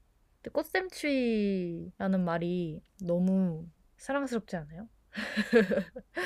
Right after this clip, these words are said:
누가 처음에 꽃샘추위라고 지었을까요? 그런 생각을 한 사람이 너무 사랑스러운 것 같아요. 이젠 딴 얘기였고요. <laughs> 오늘은 미리 말씀드리자면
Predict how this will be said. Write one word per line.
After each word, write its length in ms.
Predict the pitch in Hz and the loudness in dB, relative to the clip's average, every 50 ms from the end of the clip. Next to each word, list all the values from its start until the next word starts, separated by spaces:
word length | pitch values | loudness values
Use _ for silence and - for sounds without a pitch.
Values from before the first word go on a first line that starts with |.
| - - - - - _ _ _ _ _ _ _ - | -6 -8 -14 -20 -20 _ _ _ _ _ _ _ -2
누가 320 | 214 240 - 294 269 247 | 0 6 10 10 10 10
처음에 480 | - - 302 311 302 285 254 233 208 190 | 10 8 8 10 10 10 10 8 6 6
꽃샘추위라고 720 | - 269 269 - - 294 277 - - 262 233 202 185 170 185 | 4 2 2 2 0 -2 -2 2 4 6 6 6 6 4 2
지었을까요? 680 | - - 180 180 - 175 - - 165 202 214 180 - - _ _ _ _ _ _ _ _ _ | 0 -2 -2 -2 -4 -6 -8 -6 -6 -4 -4 -6 -8 -10 _ _ _ _ _ _ _ _ _
그런 420 | - - 220 214 226 226 220 220 214 | -4 0 2 4 6 6 6 4 4
생각을 560 | 220 254 254 262 269 254 240 233 220 214 220 | 2 2 2 2 2 2 2 2 2 2 2
한 180 | 247 254 254 | 2 2 2
사람이 880 | 247 262 254 254 247 240 226 214 208 202 196 190 190 190 185 180 180 170 | 2 2 2 4 4 4 4 4 4 2 2 2 2 0 0 -2 -2 -2
너무 640 | 160 170 170 175 185 180 175 165 160 156 160 175 170 | -4 -2 -2 0 0 0 0 -2 -4 -6 -8 -12 -14
사랑스러운 560 | - - 233 233 233 226 220 - 196 175 165 | -6 -2 0 2 2 2 0 -2 -4 -6 -8
것 100 | 160 160 - | -10 -14 -18
같아요. 220 | _ - - _ _ _ _ _ _ _ _ _ | _ -20 -20 _ _ _ _ _ _ _ _ _
이젠 180 | - 190 175 190 | -6 -6 -4 -2
딴 200 | 233 240 262 277 | 0 0 2 2
얘기였고요. 560 | 269 220 208 185 175 - - 226 254 254 240 - _ _ _ _ _ _ | 0 0 0 -2 -2 -4 -6 -8 -6 -6 -8 -12 _ _ _ _ _ _
<laughs> 640 | 190 180 - 196 214 160 185 208 185 156 196 185 - _ - - - - - - - - - | -10 -4 0 2 2 2 2 2 0 0 -2 -6 -8 _ -20 -20 -20 -18 -18 -18 -18 -2 4
오늘은 580 | 214 240 247 277 269 247 240 240 240 233 220 190 | 6 8 10 12 12 12 12 12 12 10 10 8
미리 180 | 202 202 214 | 6 4 4
말씀드리자면 1160 | 185 180 180 - - 208 185 - 185 185 190 - 175 160 170 208 240 233 214 185 175 160 151 | 4 4 2 2 0 -2 0 0 -2 -2 -2 -2 -2 0 2 2 2 4 2 2 0 -2 -6